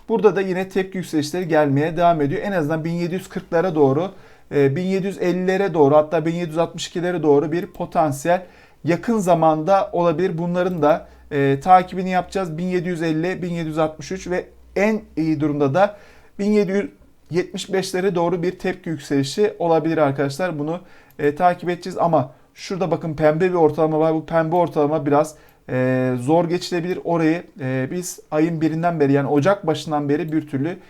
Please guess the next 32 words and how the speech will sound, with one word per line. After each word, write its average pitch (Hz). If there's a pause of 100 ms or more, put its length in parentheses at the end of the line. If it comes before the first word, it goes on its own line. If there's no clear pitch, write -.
(180)
geçemedik. 185 (320)
E, 147
o 190
pembe 180
ortalamaya 175
vurdukça 165
aşağı 156
geliyoruz, 143
vurdukça 156
aşağı 139
geliyoruz. 139 (280)
Yine 160
pembe 160
ortalama 156
atıyorum. 143 (360)
E, 123
bin 165
yedi 175
yüz 156 (240)
altmış -
üç - (100)
civarında 151
bir 147 (340)
bölgeden, 156
e, 135
erişirsek 156
o 160
noktaya, 151 (280)
oradan 165
tekrar 170
aşağı 160
gelirsek 165